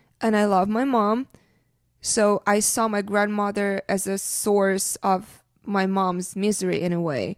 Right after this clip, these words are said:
So for me, I never had a strong connection with my grandmother. And then the same happened with one of her sisters. So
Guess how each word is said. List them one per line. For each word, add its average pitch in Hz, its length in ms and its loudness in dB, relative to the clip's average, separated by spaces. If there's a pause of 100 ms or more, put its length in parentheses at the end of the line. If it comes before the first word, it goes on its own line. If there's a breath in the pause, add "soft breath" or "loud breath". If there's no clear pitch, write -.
So 208 380 2 (120)
for - 200 -4
me, 233 380 0
I 202 80 2
never 202 200 2
had 214 200 0
a 220 60 0
strong 208 300 -2
connection 226 320 -4
with 233 100 -4
my 247 120 -2
grandmother. 202 680 0 (680 soft breath)
And 214 240 0
then 202 380 2
the 202 100 -4
same 208 280 0
happened 208 380 -2
with 196 300 0
one 190 220 -4
of 208 80 -4
her 254 120 -2
sisters. 226 720 -2
So 196 460 2